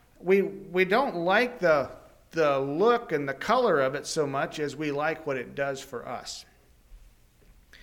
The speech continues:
And so it's, it boils down into selfishness and, we could say, pride.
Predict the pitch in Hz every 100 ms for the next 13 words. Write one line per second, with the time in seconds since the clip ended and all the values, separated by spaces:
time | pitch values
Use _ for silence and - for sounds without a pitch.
0 | - - - - 196 208 247 233 226 202
1 | 214 170 185 254 277 185 208 226 226 202
2 | 190 190 175 160 - - - - - 254
3 | 262 165 - - 123 110 - - - _
4 | _ _ _ _ _ _ _ _ _ _
5 | _ _ _ _ _ _ - 160 175 175
6 | 175 - _ _ _ _ _ _ _ _
7 | 143 143 131 - 127 127 - 170 160